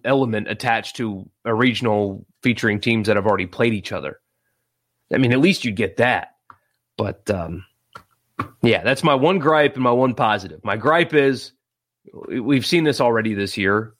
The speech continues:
It's boring. Mix it up some, but you'll get some spice, uh, to a regional like that for sure, uh, which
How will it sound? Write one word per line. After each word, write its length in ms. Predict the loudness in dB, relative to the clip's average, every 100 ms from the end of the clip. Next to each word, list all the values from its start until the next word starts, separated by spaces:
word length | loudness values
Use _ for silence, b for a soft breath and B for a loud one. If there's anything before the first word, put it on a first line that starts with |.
| -10
It's 120 | -6
boring. 680 | 0 2 2 0 -2 -8 -14 _ _ _ -6
Mix 380 | 0 2 0 -2
it 80 | 0
up 220 | 0 -2
some, 420 | -8 -8 -8 -12 -18 _ _ _ _ _
but 580 | 0 2 4 2 -2 -10 _ _ _ _ _ _ _ _ 2
you'll 180 | 4 4
get 220 | 2 0
some 180 | -2 -2
spice, 720 | 0 2 2 0 -10 -18 -20 _ 0
uh, 200 | 0 0
to 200 | -2 0
a 60 |
regional 440 | 2 2 2 2 2
like 240 | 0 0
that 260 | -2 -2 -8
for 100 | -8
sure, 380 | -6 -6 -6 -14 _ _ _ _ -8
uh, 240 | -6 -6 -8 _ _ -16 -16 -18 _ 0
which 440 | 2 2 -2 -12